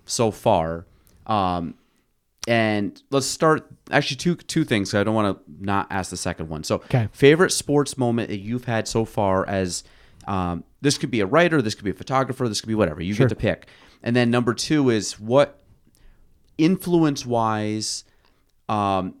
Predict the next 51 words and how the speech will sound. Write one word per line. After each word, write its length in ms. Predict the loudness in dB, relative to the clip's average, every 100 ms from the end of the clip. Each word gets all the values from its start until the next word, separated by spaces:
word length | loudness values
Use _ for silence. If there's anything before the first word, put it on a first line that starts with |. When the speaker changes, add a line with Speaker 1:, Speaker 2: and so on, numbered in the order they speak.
| _ _
Speaker 1:
you 120 | -4 0
mentioned, 420 | 0 0 -2 -2
you 80 | -2 -2
know, 60 | -6
your 260 | -8 -4 -2
old 220 | 0 0
advisor 580 | 0 2 0 0 -6 -8 -14 _ _
Speaker 2:
Mm-hmm. 160 | -2 -2 -4 -16 -20 -4
Speaker 1:
early 280 | 0 2 2
on. 300 | 2 0 -4 -10 -20 _ _ _
What 240 | -2 2 4
other 220 | 4 2
influence, 640 | 0 -2 -2 -2 -2 -4 -4
or 120 | -4
who 240 | -2 0
other, 240 | 2 2 -2
who 260 | -6 -4 -2
else 180 | 0 -2
has 120 | -4
influenced 540 | -4 -2 0 0 -2
you, 140 | 0 0
or 40 |
maybe 360 | 2 2 2 0
anybody 380 | 0 -2 -2
that, 260 | 0 -2 -2
like, 180 | -6 -6
is 200 | -8 -6
known, 420 | -4 0 0 -2
like, 140 | -2 -4
a 60 |
known 280 | -4 -2 0
name 320 | 0 2 0
that 100 | -2
you 60 | -6
could 80 | -6
say, 180 | -4
like, 140 | -2 0
"Well, 100 | 0
this 100 | 0
person's, 400 | -2 -4 -2 -2
like, 140 | -4 -4
influenced," 480 | -8 -8 -8 -6
whether 200 | -4 -4
they're 180 | -4 -2
a 60 | -2
reporter 460 | -4 0 2 4 2
or 140 | 2
whether 260 | 0 -2 -2
they're 160 | -4
a 40 | -4
journalist, 640 | -2 -2 -2 -4 -6 -10